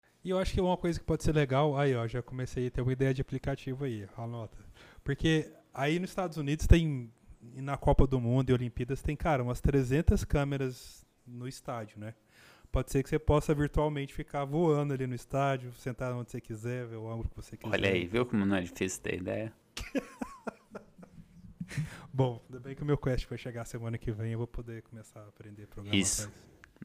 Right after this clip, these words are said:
Speaker 2: Natal é só em dezembro.
Speaker 1: <laughs> Boa. Chega desse negócio?
Speaker 2: Tá bom, né?
Speaker 1: Tá bom. Tá bom.
Speaker 2: Eu acho
Speaker 1: Agora
Speaker 2: que é, é interessante.
Speaker 1: Promissor.
Speaker 2: É.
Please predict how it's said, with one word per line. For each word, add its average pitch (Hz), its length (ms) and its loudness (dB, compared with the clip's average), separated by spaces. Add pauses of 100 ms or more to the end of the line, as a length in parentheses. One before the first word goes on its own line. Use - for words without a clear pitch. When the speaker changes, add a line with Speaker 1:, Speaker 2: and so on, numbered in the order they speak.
Speaker 2:
Natal 107 320 2
é 107 40 0
só - 160 4
em 123 80 6
dezembro. 92 520 2 (160)
Speaker 1:
<laughs> - 640 -20 (1400)
Boa. 131 360 4 (1120)
Chega 190 440 12
desse 156 220 0
negócio? 151 480 2 (280)
Speaker 2:
Tá 127 120 4
bom, 120 280 6
né? 123 200 6 (160)
Speaker 1:
Tá 120 140 -2
bom. 110 340 -8 (600)
Tá 107 80 -10
bom. 104 280 -12
Speaker 2:
Eu - 80 0
acho 101 200 2
Speaker 1:
Agora - 20 -4
Speaker 2:
que 123 80 2
é, 127 320 6 (100)
é 127 60 6
interessante. 135 920 2 (380)
Speaker 1:
Promissor. 131 480 0 (360)
Speaker 2:
É. 90 280 2